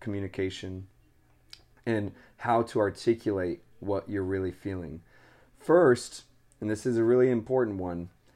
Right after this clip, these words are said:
the first is where a lot of men actually start and get most frustrated in the process.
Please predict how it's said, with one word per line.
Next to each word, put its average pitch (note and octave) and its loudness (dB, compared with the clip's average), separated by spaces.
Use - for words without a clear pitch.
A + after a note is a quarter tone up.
the G#2+ -4
first E3 2
is A2 2
where A2+ 4
a G#2 4
lot G#2+ 2
of A2 -2
men G#2 -2
actually G2+ -4
start - 0
and G#2 -6
get G#2+ 0
most G#2 -2
frustrated F2 -4
in F2+ -6
the E2+ -8
process. F#2 -10